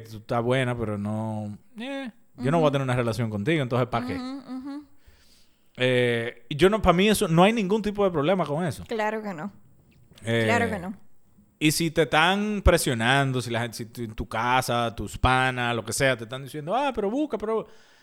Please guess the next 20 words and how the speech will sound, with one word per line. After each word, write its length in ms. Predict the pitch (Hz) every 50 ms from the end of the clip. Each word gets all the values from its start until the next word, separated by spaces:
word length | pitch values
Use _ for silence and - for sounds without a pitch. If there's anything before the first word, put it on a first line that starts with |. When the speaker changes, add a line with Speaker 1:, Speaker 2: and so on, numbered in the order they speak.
| - _ _ _ _ _ _ _ _ _ -
Speaker 1:
no 200 | 135 160 214 262
de-, 160 | 277 269 208
no, 380 | 208 220 262 269 220 - - - -
u-, 220 | - 220 262 285 277
no 260 | 214 202 196 240 269
te 100 | - 294
dejes 200 | 277 254 240 247
coger 200 | 247 226 208 214
esa 140 | 208 - 202
presión, 320 | 196 185 - 180 156 143
pero 140 | 139 147 135
tampoco, 1400 | 143 139 139 - 160 180 190 190 208 208 208 202 202 196 190 185 175 151 139 127 117 107 104 98 87 73 - - _ - - - _ _ _ _ _ _ _ _ _ _ _ _ _ _ _ _ _ _ _ _ _ _ _ _ _ _ _
o 40 | 123
sea, 220 | - - 151 139 139
pero, 380 | - 160 147 147 139 - - -
pero 180 | - 147 147
escúchalo 460 | 135 - 160 156 143 - - 107 98 92
también. 520 | 92 95 98 98 95 - - 143 131 - - - - _ _ _ _ _ _ _ _
Speaker 2:
Mm. 220 | - 202 196 196 202 202 - - - _ _ _ _ _ -
Speaker 1:
Eh, 840 | 113 120 113 110 113 110 104 101 98 95 87 82 80 - - -